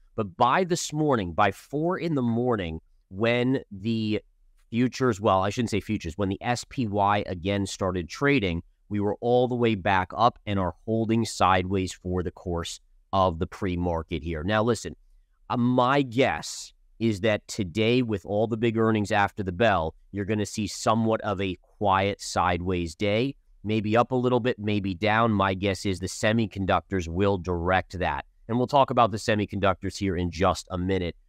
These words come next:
as we get through. But right now, again, we are holding steady. Now, if we flip to the daily chart,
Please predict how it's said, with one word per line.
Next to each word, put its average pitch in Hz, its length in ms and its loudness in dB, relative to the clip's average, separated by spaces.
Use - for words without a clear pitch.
as 101 200 0
we 90 120 0
get 82 260 -2
through. 90 280 -4
But 98 120 0
right 143 240 4
now, 120 300 4
again, 101 320 0
we 101 160 -4
are 95 220 0
holding 87 420 -6
steady. 90 420 -2
Now, 98 200 2
if - 100 -12
we 120 80 -2
flip 139 300 -4
to 139 100 -8
the 127 80 -6
daily 123 320 0
chart, 147 360 0